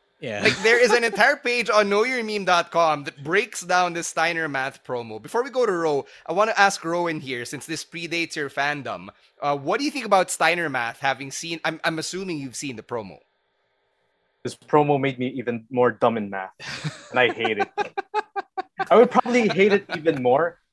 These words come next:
Speaker 3: if I was watching T N A religiously and heard this promo, because I wouldn't expect a genetic freak who is not normal would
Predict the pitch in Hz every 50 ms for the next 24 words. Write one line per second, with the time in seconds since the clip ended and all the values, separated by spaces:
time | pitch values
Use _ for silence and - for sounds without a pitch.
0 | _ _ 131 120 151 156 156 156 143 - 147 147 143 - - 143 123 - 143 139
1 | 123 123 123 123 113 117 107 107 113 104 107 - - - 117 107 117 123 120 117
2 | 139 139 131 120 123 120 - _ - 127 120 120 120 127 143 185 185 - - _
3 | _ _ _ _ _ - 196 226 277 285 285 240 190 - _ _ _ 170 165 -
4 | - - - 214 202 202 - 160 139 120 147 156 175 196 196 185 - - - -
5 | 180 175 - 170 160 139 - - 151 160 165 160 147 147 147 131 131 131 123 127
6 | -